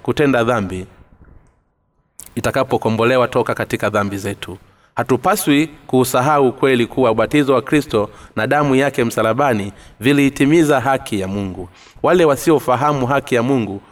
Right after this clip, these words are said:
wanaweza kubakia kuwa wenye dhambi hata mwisho,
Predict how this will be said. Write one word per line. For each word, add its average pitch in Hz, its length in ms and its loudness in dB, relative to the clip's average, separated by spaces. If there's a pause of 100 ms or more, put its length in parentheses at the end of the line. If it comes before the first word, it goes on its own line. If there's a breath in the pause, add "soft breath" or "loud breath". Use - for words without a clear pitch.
(160 soft breath)
wanaweza 135 400 2
kubakia 120 580 0
kuwa 127 260 0
wenye 110 260 2
dhambi 101 440 -2 (240 loud breath)
hata 135 300 -2
mwisho, 120 520 0